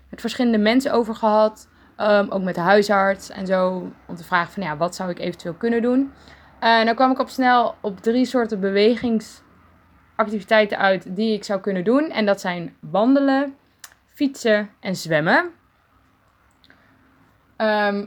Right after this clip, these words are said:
omdat dit kennelijk, ja, te doen is als je een hersenschudding hebt. Nou, prima. Wandelen vond ik sowieso altijd wel fijn om te doen. Ook omdat het voor mij een soort van, ehm,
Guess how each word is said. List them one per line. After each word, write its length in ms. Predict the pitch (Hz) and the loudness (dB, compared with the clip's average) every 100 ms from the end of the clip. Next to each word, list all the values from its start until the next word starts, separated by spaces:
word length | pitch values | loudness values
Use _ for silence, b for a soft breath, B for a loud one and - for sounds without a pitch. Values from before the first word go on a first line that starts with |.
| - | -4
omdat 400 | 233 226 202 190 | 0 2 0 0
dit 360 | 240 233 - _ _ _ _ _ _ _ _ _ _ | 0 -2 -16 _ _ _ _ _ _ _ _ _ _
kennelijk, 560 | 233 220 208 202 196 - - - - - - - - - - | -2 0 0 -2 -6 -20 -20 -20 -20 -20 -20 -20 -20 -20 0
ja, 260 | 247 190 | 2 4
te 180 | 160 254 | 2 0
doen 200 | 214 254 | 4 6
is 200 | 294 294 | 6 2
als 160 | - 269 | 0 2
je 60 | |
een 60 | 262 | 2
hersenschudding 460 | 254 269 - 262 247 | 2 0 -2 0 2
hebt. 300 | 349 392 - b b b - - - | 2 0 -16 b b b -20 -20 -2
Nou, 240 | 277 185 | 2 2
prima. 580 | - - 302 294 311 339 - _ - - - | 0 -2 2 4 4 2 -4 _ -20 -20 -6
Wandelen 440 | 240 285 330 311 | 2 4 6 4
vond 160 | 294 311 | 4 0
ik 80 | 311 | 4
sowieso 360 | 285 262 285 | 4 6 6
altijd 280 | 330 339 320 | 6 4 2
wel 120 | 311 | 2
fijn 260 | 302 302 302 | 0 -2 -2
om 60 | 285 | -2
te 120 | 285 | -2
doen. 320 | 277 277 269 349 | 2 2 2 -2
Ook 180 | 247 254 | -4 0
omdat 240 | 254 254 | 0 0
het 160 | 247 - | -2 -4
voor 120 | 247 | 0
mij 260 | 226 233 | 2 2
een 80 | 247 | 0
soort 200 | 240 262 | 0 -2
van, 300 | 262 240 247 | -2 -4 -4
ehm, 800 | 247 226 214 214 214 214 214 208 | -2 -2 -2 -2 -2 -4 -6 -8